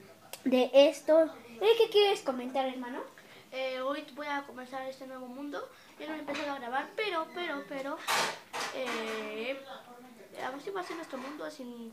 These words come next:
Speaker 2: sin nombre. ¿Por qué? ¿Por qué? Porque yo lo digo. Este, ¿qué más quieres comentar, Uri?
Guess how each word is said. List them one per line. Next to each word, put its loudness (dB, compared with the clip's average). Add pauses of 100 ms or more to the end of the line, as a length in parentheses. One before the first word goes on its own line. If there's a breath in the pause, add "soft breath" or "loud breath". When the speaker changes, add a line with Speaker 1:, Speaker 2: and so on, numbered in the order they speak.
(140)
Speaker 2:
sin -12
nombre. -4
¿Por -10
qué? -10 (380)
¿Por -16
qué? -12
Porque -10
yo -4
lo -6
digo. -8 (360 loud breath)
Este, 0
¿qué -8
más -6
quieres -6
comentar, -8
Uri? -6